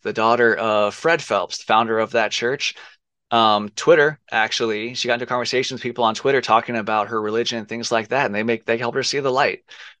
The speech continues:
um, super ironically, but beautifully. So, uh, but she, she was on Rogan's podcast as well and talked about some of the fundamentalist ideologies there. But to zoom back out a little bit,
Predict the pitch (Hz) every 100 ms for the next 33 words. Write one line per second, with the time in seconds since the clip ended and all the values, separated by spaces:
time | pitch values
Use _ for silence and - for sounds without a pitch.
0 | - 117 107 101 98 - _ _ _ _
1 | - 151 147 135 131 135 123 117 104 113
2 | - 104 107 123 107 104 - - - -
3 | _ - - 127 117 113 113 117 120 117
4 | 110 104 98 92 113 - _ _ _ _
5 | - 131 - 139 127 - 120 123 120 113
6 | 110 107 110 110 110 113 127 139 156 104
7 | 107 113 110 110 107 - 117 - 117 110
8 | 110 107 101 104 107 107 110 101 95 -
9 | 82 - - 156 - - - - 131 147
10 | 160 160 160 180 160 131 120 107 104 98